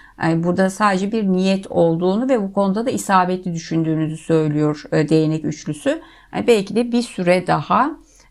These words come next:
e, bu, e, düşüncenizin olgunlaştırılması ya da hazırlık aşamasıyla da hani geçebilir ama, e, gayet, e, doğru bir düşünce içerisindesiniz diyor. Gelelim ikinci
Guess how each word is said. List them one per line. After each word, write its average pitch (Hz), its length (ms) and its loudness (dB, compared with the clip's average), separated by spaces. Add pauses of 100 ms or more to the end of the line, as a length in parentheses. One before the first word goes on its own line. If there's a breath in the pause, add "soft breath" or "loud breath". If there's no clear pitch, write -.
e, 170 300 2
bu, 214 460 0
e, 165 300 0
düşüncenizin 175 680 0
olgunlaştırılması 165 1120 0
ya 165 60 -2
da 160 60 0
hazırlık 190 580 0
aşamasıyla 160 840 -2
da 285 220 -2 (340 loud breath)
hani 165 240 0
geçebilir 175 840 0
ama, 240 540 -4
e, 175 340 -4
gayet, 190 600 -2
e, 165 240 2
doğru 180 340 0
bir 165 200 0
düşünce 175 380 -6
içerisindesiniz 165 1000 -4
diyor. 156 260 -4 (540 loud breath)
Gelelim 285 420 2
ikinci 175 800 0